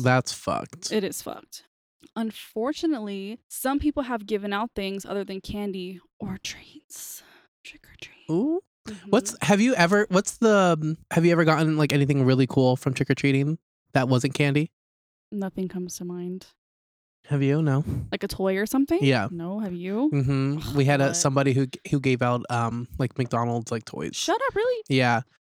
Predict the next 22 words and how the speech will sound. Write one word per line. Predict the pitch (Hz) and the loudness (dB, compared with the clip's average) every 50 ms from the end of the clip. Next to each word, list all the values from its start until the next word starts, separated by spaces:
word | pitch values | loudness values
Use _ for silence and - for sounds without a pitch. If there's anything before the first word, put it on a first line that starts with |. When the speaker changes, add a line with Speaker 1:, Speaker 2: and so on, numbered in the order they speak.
| _ _ _ | _ _ _
Speaker 2:
It's | - - | -20 -14
kinda | - 466 320 | -12 -10 -10
cute. | - 202 190 208 - - - | -8 -8 -8 -8 -10 -4 -2
Speaker 1:
Mm-hmm. | 160 147 123 135 135 135 131 135 139 151 165 - _ | -2 0 0 0 0 0 0 -2 -2 -4 -6 -10 _
Or, | - 156 151 151 | 2 2 4 6
like, | 151 147 143 - - | 4 4 2 2 2
I | 160 | 2
loved | 151 147 143 143 139 | 4 4 4 4 4
when | 156 147 127 | 2 2 2
people | - 143 - 143 135 | 2 2 2 4 2
would | 139 127 | 2 2
give | - 135 127 | 2 2 4
out, | 127 123 123 123 120 123 - 135 | 4 4 4 4 2 2 0 0
like, | 127 120 117 120 - - - - - - - _ _ _ _ - - _ - | 0 0 0 0 -2 -6 -12 -20 -20 -20 -20 _ _ _ _ -20 -4 _ 0
like, | 165 143 | 2 2
my | 151 156 160 190 202 | 4 4 4 6 6
parents | 202 208 202 190 180 - | 6 6 4 4 2 2
used | 170 147 - | 0 0 2
to | 165 147 | 2 2
give | 143 139 127 | 4 4 6
out, | 131 127 127 123 123 117 - - | 6 6 6 4 4 2 0 -2
um, | 123 123 117 113 110 107 92 92 98 110 120 127 | -2 0 0 0 0 -2 -2 -4 -4 -6 -6 -6